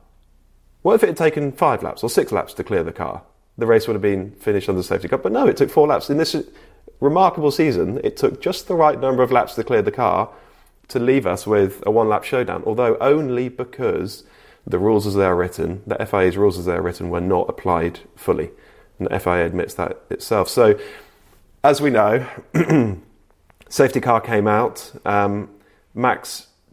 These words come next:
jumps into the pits for a new, a new set of soft tyres. Do you think Mercedes could have pitted Lewis? I think not.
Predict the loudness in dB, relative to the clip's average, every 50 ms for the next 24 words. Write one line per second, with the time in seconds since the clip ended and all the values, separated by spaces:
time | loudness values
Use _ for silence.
0 | _ _ 2 2 2 2 0 -4 -6 -6 -2 -2 -2 0 2 0 0 0 -2 -2
1 | 0 0 0 2 0 -2 -4 -4 -4 -4 -4 -2 -2 -2 -2 -2 -4 -4 -4 -2
2 | -2 -2 -2 -2 -4 -4 -2 0 0 0 -2 -2 -4 -10 -20 _ -20 -20 -20 -20
3 | _ 0 0 0 2 2 4 2 2 2 0 -4 -6 -4 0 2 4 4 4 2
4 | 0 -2 -4 -4 -2 -2 -2 -2 -4 -10 -14 -14 -14 -14 -12 -10 -12 -6 -4 -4
5 | 0 2 4 4 4 2 0 -6 -4 0 0 0 0 0 -4 -4 -2 -2 -2 -2
6 | -2 -2 -4 -12